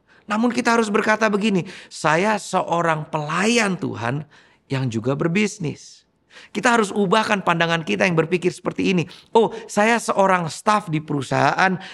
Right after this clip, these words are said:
yang juga melayani Tuhan di gereja di hari Minggu." Tetapi kebalikannya, saya seorang pelayan Tuhan, a servant of God, yang bekerja sebagai staf di sebuah perusahaan. Saya pelayan Tuhan yang maha kuasa, yang juga bekerja di,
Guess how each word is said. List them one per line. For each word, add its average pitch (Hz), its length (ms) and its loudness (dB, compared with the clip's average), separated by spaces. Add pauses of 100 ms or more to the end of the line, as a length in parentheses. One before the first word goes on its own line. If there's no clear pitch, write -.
yang 208 160 2
juga 226 320 2
melayani 170 560 2
Tuhan 165 320 0
di 147 80 0
gereja 135 400 2
di 110 80 -6
hari 127 240 0
Minggu." 185 540 -2 (320)
Tetapi 220 320 -2
kebalikannya, 214 920 2 (280)
saya 185 640 0
seorang 151 560 -2
pelayan 160 640 -2
Tuhan, 139 400 -2
a 120 40 -8
servant 208 600 2
of 147 160 -2
God, 180 480 2 (240)
yang 160 160 2
bekerja 160 760 0 (200)
sebagai 104 400 -4
staf 190 400 -2
di 139 80 -8
sebuah 185 240 0
perusahaan. 277 560 -4 (520)
Saya 180 320 4
pelayan 175 460 4
Tuhan 185 340 2
yang 156 140 0
maha 151 240 4
kuasa, 196 560 2 (240)
yang 165 160 2
juga 185 180 4
bekerja 175 460 2
di, 139 180 2